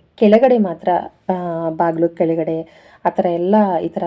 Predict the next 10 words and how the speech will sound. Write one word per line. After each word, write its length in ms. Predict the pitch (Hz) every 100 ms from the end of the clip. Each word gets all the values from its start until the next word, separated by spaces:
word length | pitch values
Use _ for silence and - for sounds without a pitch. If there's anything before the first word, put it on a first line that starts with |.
| 165
ಪೇಸ್ಟನ್ನ 440 | - 185 190 190
ಅಂಟಿಸೋದಕ್ಕೆ 600 | 165 170 170 180 165 165
ಹೋಗ್ಬೇಡಿ. 500 | 160 160 165 170 175
ಸಾಧ್ಯವಾದಷ್ಟು 1000 | 185 185 170 170 175 170 170 185 - 240 -
ಮಕ್ಕಳು 300 | 190 - 202
ಕೈಗೆ 240 | 196 165
ಸಿಗದೇ 340 | 170 180 160 170
ಇರೋ 100 | 170
ಹಾಗೆ 240 | 170 165
ನೋಡ್ಕೊಳ್ಳಿ. 480 | 165 156 - 170